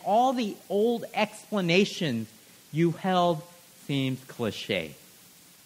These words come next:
They fall flat and just don't hold up so verse twenty-seven, "My way is hidden from the Lord, and my right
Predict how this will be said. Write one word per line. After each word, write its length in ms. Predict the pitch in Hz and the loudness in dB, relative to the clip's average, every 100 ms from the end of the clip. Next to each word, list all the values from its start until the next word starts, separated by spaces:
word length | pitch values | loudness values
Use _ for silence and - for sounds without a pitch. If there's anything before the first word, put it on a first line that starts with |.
| - - - - - - - - - | -20 -20 -20 -20 -20 -20 -20 -18 -2
They 120 | 127 | 0
fall 300 | 120 143 151 | 2 2 2
flat 480 | 151 143 139 147 160 - | 0 2 4 4 0 -8
and 180 | 120 120 | -8 -4
just 420 | 127 123 131 113 | -4 -4 -8 -2
don't 320 | 135 135 147 - | 0 0 -2 -8
hold 360 | - 143 131 | -4 -2 -2
up 280 | 117 104 110 - - - | -2 -4 -6 -16 -20 -2
so 80 | 165 | 0
verse 260 | 139 160 160 | 2 0 -2
twenty-seven, 840 | - 180 170 151 - 196 202 180 | -2 0 2 0 0 4 4 2
"My 200 | 151 156 | 2 2
way 280 | 143 165 175 | 4 6 6
is 80 | 160 | 4
hidden 340 | 165 180 185 | 0 -2 0
from 220 | 185 196 170 | -2 -2 0
the 80 | |
Lord, 460 | 156 147 170 170 165 | 0 2 2 2 0
and 160 | - 147 | -2 -2
my 200 | 143 143 | 0 0
right 520 | 127 135 160 190 185 | -2 0 4 4 2